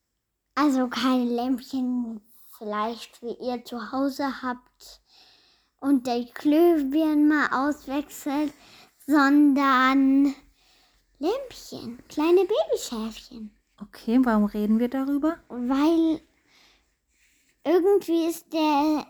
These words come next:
Speaker 1: das, das Lämpchen Symbol des Friedens.
Speaker 2: Okay.
Speaker 1: Oder des Weiches. Und ich kann auch,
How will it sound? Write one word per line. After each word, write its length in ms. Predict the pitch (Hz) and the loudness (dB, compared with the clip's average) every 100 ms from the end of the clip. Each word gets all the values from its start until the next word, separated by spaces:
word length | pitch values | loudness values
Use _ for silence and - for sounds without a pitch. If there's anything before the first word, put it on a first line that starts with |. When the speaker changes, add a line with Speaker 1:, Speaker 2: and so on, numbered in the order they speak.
| - | -12
Speaker 1:
das, 280 | 277 269 - - _ _ _ _ _ _ _ | -10 -10 -12 -20 _ _ _ _ _ _ _
das 300 | - 294 - 285 | -16 -14 -8 -4
Lämpchen 1500 | 240 269 277 349 359 - 359 349 349 330 311 311 302 269 254 | 0 2 4 2 0 -4 -2 2 2 4 4 4 4 0 -2
Symbol 880 | 277 269 269 247 247 269 285 294 269 | -2 0 0 -2 -6 -4 -2 -2 -2
des 680 | 277 269 269 - - - - _ _ _ _ _ _ _ _ _ _ - | -4 -4 -4 -8 -20 -20 -20 _ _ _ _ _ _ _ _ _ _ -6
Friedens. 1040 | 330 392 349 262 254 247 247 - - _ _ _ - | 0 2 2 0 -2 -4 -8 -20 -20 _ _ _ -10
Speaker 2:
Okay. 380 | 208 - 226 247 | -10 -10 -8 -6
Speaker 1:
Oder 200 | 240 240 | -4 -2
des 540 | 240 262 254 - - _ _ _ _ _ _ _ | -2 -2 -2 -6 -20 _ _ _ _ _ _ _
Weiches. 920 | 254 262 269 302 311 269 - 247 254 247 _ _ _ _ _ _ _ | -6 0 2 4 4 2 -4 -6 -6 -8 _ _ _ _ _ _ _
Und 300 | - 294 269 | -2 0 0
ich 260 | - 269 - - | -2 -6 -10 -16
kann 480 | - 285 320 330 330 | -4 0 2 2 2
auch, 880 | - 269 285 277 - 62 - 302 | 2 2 2 0 -4 -6 -8 -12